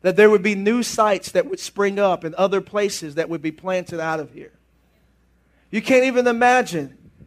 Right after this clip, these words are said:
that God would give you an audience with government officials and influence over this nation.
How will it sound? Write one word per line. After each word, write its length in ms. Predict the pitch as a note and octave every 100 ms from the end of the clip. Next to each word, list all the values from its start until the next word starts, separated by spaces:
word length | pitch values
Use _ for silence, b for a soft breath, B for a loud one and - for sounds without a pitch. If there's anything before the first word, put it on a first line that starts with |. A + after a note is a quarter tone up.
| _ _
that 180 | F3+ F#3+
God 300 | G3 A3+ A3+
would 140 | G#3 E3+
give 220 | G#3 F3+
you 300 | G#3 G3 F#3+
an 140 | F3 F3
audience 580 | F#3 G3+ G3 E3+ D3+ D3+
with 180 | D#3 -
government 480 | F#3+ G#3 G3 F#3+
officials 800 | F3 F3 G3+ G3 E3 C#3 - - - _ _ _ _ _ _ _ _ -
and 140 | F#3+ G3
influence 920 | A#3+ B3+ - G#3 E3 C#3+ - - - _ _ _ _ -
over 280 | G#3 G#3
this 220 | F#3+ G3 E3+
nation. 520 | G#3 G#3+ - -